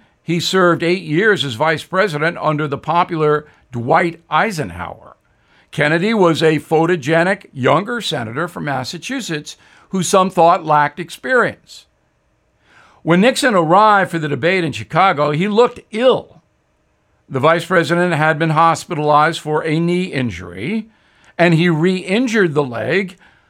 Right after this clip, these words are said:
while entering the T V studio, but Nixon refused to call off the event.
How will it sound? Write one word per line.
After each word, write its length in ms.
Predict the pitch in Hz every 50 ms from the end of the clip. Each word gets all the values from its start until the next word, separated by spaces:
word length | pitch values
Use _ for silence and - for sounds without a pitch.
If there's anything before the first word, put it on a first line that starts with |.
| _ _
while 300 | - 139 156 160 165 170
entering 480 | 170 175 196 220 - 202 175 170 170 180
the 80 | 175
T 200 | 175 175 180 190
V 180 | 185 202 262 285
studio, 480 | - - - 180 165 151 147 151 151 139
but 520 | 117 101 220 285 311 285 226 214 220 -
Nixon 420 | 185 196 247 254 - - 254 220
refused 580 | 208 196 170 - - 175 208 240 247 240 202 -
to 80 | 202 180
call 320 | - 175 170 175 185 185
off 160 | 190 196 190
the 140 | - 208 196
event. 400 | 202 165 226 269 285 247 -